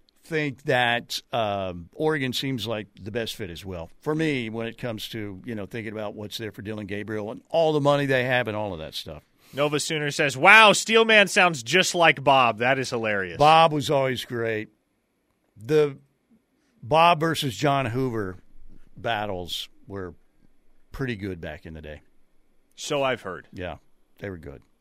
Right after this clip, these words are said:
Speaker 1: Where
Speaker 2: I
Speaker 1: would O U be in the preseason S E C rankings?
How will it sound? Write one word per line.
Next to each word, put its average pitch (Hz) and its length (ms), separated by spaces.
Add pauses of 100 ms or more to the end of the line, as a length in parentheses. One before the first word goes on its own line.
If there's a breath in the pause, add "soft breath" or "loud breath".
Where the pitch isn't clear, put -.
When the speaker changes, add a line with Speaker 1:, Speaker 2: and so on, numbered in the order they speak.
(1000 soft breath)
Speaker 1:
Where 180 240
Speaker 2:
I 233 140
Speaker 1:
would 208 180
O 214 80
U 214 220
be 214 160
in 214 80
the 196 40
preseason 202 600
S 196 200
E 208 80
C 208 220
rankings? 156 1400